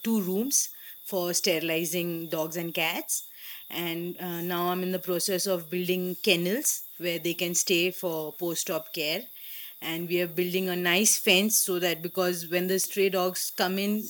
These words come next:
uh, their main goal in life, as soon as they come out of the anesthesia, is to escape. They just don't want to be here, especially because there are a lot of resident dogs here, uh, like,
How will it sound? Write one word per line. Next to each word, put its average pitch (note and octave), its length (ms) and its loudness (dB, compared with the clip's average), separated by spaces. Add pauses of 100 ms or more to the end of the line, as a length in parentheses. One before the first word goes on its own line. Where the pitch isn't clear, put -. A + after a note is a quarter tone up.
uh, E3+ 300 -8
their F3 200 0
main F#3+ 360 2
goal F#3 240 8
in F#3+ 160 4
life, E3+ 280 2
as F3 120 0
soon G3 180 -2
as F#3+ 120 -2
they F#3+ 80 0
come F#3 180 -4
out F#3 160 -6
of F3 120 -2
the F#3 120 -2
anesthesia, F#3+ 640 -2
is F3 540 -2
to F#3 400 -4
escape. G3+ 480 6 (640)
They F#3 160 6
just G3+ 300 4
don't G3+ 140 4
want F#3+ 160 0
to F#3+ 80 2
be F#3 200 -2
here, G#3 300 2 (440)
especially G#3+ 460 4
because F#3+ 380 4
there F#3 160 8
are F#3+ 160 6
a F#3 40 6
lot F3 200 6
of F#3+ 180 2 (180)
resident F#3+ 500 4
dogs F#3 320 4
here, A3 260 -2 (460)
uh, E3 40 -14
like, E3+ 360 -8